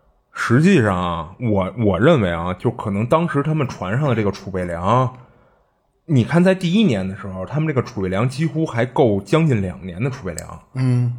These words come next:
Speaker 1: 他没觉着我需要靠这种方式去补我这个储备粮。
Speaker 2: 嗯。
Speaker 1: 他觉得我可能等一年以后，这个化开以后，我能继续航行，我完全是够撑到我把这个航线走完的。
Speaker 2: 哦。
Speaker 1: 因为那个未知区域啊，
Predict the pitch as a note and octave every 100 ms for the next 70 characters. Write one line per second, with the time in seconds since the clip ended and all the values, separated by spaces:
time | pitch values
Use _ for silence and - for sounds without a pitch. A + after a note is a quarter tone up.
0 | - - F#3 F#3 D3 A2 G3+ F#3+ G#2 G2+
1 | G#2+ F#2 - A#2+ A#2+ - C3 F3+ B2+ F2
2 | G2 G2+ G2 - G2+ E2+ E2+ - _ -
3 | B2+ G#2 - F2+ A#2+ G3 F#2 F2+ F#2 -
4 | E2+ E2+ E2+ - _ _ F#3 C3 B2 A2
5 | F3+ F#3 F#3+ F#3+ C3 C3 F3+ G#2 G2 F#2+
6 | A2+ D#3 G#2+ B2+ C#3 C#3+ E3 A#2+ C3+ B2
7 | - C#3+ F#2+ E2+ G2 B2 D#3+ G2+ G2+ D3
8 | F#2 G2+ C#3 - _ _ - G#2+ F#2+ C3
9 | E3 F3+ F#3+ F#3+ G#2 - A#2 A#2 G#2+ F#2+
10 | E2+ F2 F2+ F#2+ F2+ G2 G#2 G2+ G#2 F2
11 | E2+ D#2+ F#2 F2 - - - - G3 A3
12 | G#3+ C3+ D#3+ D3 F3 G3+ - D3+ B2+ G2+
13 | F2 F2